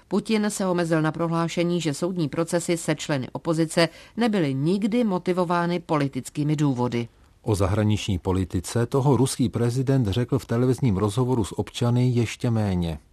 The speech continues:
Speaker 2: Vladimír Putin poděkoval Spojeným státům za jejich pomoc při přijímání své země do Světové obchodní organizace a vyjádřil se k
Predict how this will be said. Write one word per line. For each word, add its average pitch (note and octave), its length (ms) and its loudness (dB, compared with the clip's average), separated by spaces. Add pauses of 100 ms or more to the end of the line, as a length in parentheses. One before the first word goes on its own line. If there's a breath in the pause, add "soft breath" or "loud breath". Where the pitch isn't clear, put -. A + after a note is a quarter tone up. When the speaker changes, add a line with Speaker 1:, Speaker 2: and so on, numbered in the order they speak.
(440 soft breath)
Speaker 2:
Vladimír F2+ 500 0
Putin G#2 440 -2
poděkoval F#2 480 -2
Spojeným G2 420 -2
státům G2+ 640 -2
za A2 140 0
jejich A#2+ 300 0
pomoc A#2+ 380 -2
při G#2+ 200 -4
přijímání B2+ 600 -2
své G2+ 300 -4
země A#2+ 300 0
do A#2+ 100 0
Světové G2 500 -4
obchodní F2 420 -6
organizace B2+ 800 0 (420 loud breath)
a A2+ 120 2
vyjádřil D3 540 2
se A#2+ 180 0
k - 80 -20